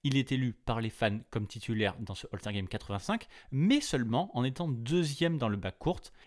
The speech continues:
Il y a six cent mille voix pour Jordan contre six cent soixante mille pour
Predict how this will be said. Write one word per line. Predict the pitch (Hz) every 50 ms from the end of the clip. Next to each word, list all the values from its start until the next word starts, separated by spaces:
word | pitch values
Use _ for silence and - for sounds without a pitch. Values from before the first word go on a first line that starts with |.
| - -
Il | 156 156 151 156
y | 156 143
a | 120 -
six | - - - - - 185
cent | - - - 175 151 139
mille | 135 135 139 131 123
voix | 117 123 127 135 131 120 - - _ _ -
pour | 120 104 95
Jordan | - - 180 92 110 123 175 214 208 - - - - -
contre | - 120 - - 117
six | - - - - -
cent | - - 180
soixante | 139 135 113 113 104 92 -
mille | 156 208 226 208
pour | - _ - - 226 226 - -